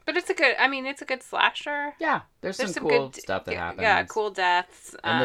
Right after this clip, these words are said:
Speaker 2: the
Speaker 1: Um,
Speaker 2: twist is interesting.
Speaker 1: Yeah.
Speaker 2: I didn't see it coming, even though I'd seen the film thirty years ago <laughs> or something.
Speaker 1: Yeah, m-, I didn't.
Speaker 2: I was like,
Speaker 1: No.
Speaker 2: "It's not who I thought it was?"
Speaker 1: No.
Speaker 2: Okay.
Speaker 1: Yeah.
Speaker 2: Uh, and then Pledge Night,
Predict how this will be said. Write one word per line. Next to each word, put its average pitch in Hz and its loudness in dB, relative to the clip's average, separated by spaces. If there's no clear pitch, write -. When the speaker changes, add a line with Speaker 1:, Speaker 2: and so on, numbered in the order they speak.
Speaker 2:
the - -8
Speaker 1:
Um, 165 -10
Speaker 2:
twist 113 -2
is 107 -8
interesting. 101 -6
Speaker 1:
Yeah. 156 4
Speaker 2:
I 95 -2
didn't 110 -2
see 104 -8
it 101 -10
coming, 101 -6
even 95 -10
though 95 -4
I'd 92 -6
seen 101 -10
the 104 -10
film 101 -10
thirty 95 -6
years 98 -6
ago 98 0
<laughs> - 4
or - -8
something. - -8
Speaker 1:
Yeah, 180 4
m-, 190 -8
I 170 0
didn't. 160 -8
Speaker 2:
I 147 2
was 156 -2
like, 151 0
Speaker 1:
No. 143 -6
Speaker 2:
"It's - -8
not 127 2
who 139 -4
I 123 2
thought 113 2
it 240 -2
was?" 208 0
Speaker 1:
No. - -6
Speaker 2:
Okay. - -4
Speaker 1:
Yeah. 156 -4
Speaker 2:
Uh, 104 -2
and 127 -6
then 143 -4
Pledge 190 -2
Night, 120 -2